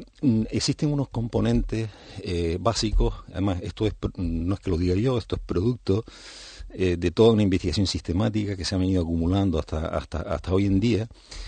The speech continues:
en la que se identifican, eh, cuáles son los cimientos o, o, pues, si se quiere, los procesos básicos sobre los que se construye el proceso de leer. Y en esto los profesores tienen que disponer de un buen conocimiento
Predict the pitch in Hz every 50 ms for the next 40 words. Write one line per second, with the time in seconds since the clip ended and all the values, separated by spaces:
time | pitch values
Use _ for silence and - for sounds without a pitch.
0 | - - - - - 110 110 104 107 110 - - 110 113 107 101 - 98 - 139
1 | 139 127 151 151 143 143 - - - 110 104 101 98 90 - - 113 123 127 117
2 | - 135 135 131 127 117 - - 95 95 107 120 127 127 113 - - 113 117 110
3 | 92 87 85 82 80 80 80 85 - - 95 98 95 - - - 92 85 - 90
4 | - - 80 80 104 120 123 110 117 - - - - - - - - - - 101
5 | 98 101 - - - 92 92 107 104 131 117 - 104 113 104 - - 107 - 110
6 | - - 95 87 90 - - - 95 82 92 - - - 107 110 110 113 - -
7 | - - 90 - 90 - - 90 76 73 78 82 - - _ - - - - -
8 | - - - - - - - - - - 165 123 120 120 143 143 - - 151 147
9 | 151 - - 104 101 95 - - 101 95 92 110 120 120 - 127 123 123 - 120
10 | 107 104 - 104 101 110 117 107 87 92 98 104 120 123 123 - 120 117 110 -
11 | 117 110 117 117 113 113 - - 117 120